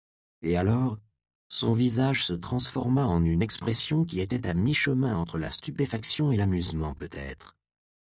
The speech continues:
Car voici, cher lecteur, ce que disait la première phrase du livre. « Il vécut à Paris en l'an treize cent treize, un homme sans famille qui allait du nom d'Andreas Saint-Loup,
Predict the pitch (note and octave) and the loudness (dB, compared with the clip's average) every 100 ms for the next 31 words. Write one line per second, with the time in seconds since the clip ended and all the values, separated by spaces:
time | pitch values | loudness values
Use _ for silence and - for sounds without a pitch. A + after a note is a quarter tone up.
0 | - A#2 A2 C3 D3 - G2+ - F#2 F#2 | 0 2 4 4 6 4 2 2 0 0
1 | F2 F2+ A#2 C#3 D3 - _ _ _ - | -2 -2 -4 -2 -4 -8 _ _ _ -8
2 | - E2+ G2 F2+ A#2 G#2+ C#3 G#2 - A#2+ | -4 0 0 0 0 2 2 0 -2 0
3 | A#2+ A2 G#2 - A2+ A#2+ D#2+ E2 D2 C2 | 4 4 2 -4 -4 -4 -2 -2 -2 -6
4 | B1 A#1 B1 - _ _ _ _ _ _ | -10 -14 -18 -20 _ _ _ _ _ _
5 | _ _ - F#2+ F#2+ G2+ G#2+ G#2+ - G2+ | _ _ -2 0 4 4 4 0 0 2
6 | G#2 G2+ G#2+ G#2 G2+ G2 G2 G2 A2 - | 4 4 6 6 6 6 6 4 0 0
7 | D#3 - - - F2+ - G2+ G#2 F#2+ F2+ | 0 2 2 2 0 0 0 2 0 -4
8 | F2 - _ _ _ F#2 G2 G2+ G#2 G2+ | -8 -14 _ _ _ 0 4 6 8 6
9 | - A2+ G#2+ A2+ G#2 G2+ G#2+ B2 B2+ G#2 | 4 2 4 4 6 4 2 0 -2 0
10 | G2+ G2 F#2+ F#2 G2 G2 G2 F#2 G#2 G2 | 2 4 2 4 4 4 4 4 2 4
11 | G2+ G2+ - - G2 F#2+ F#2 G2 A2 | 2 2 2 2 2 0 -2 -6 -10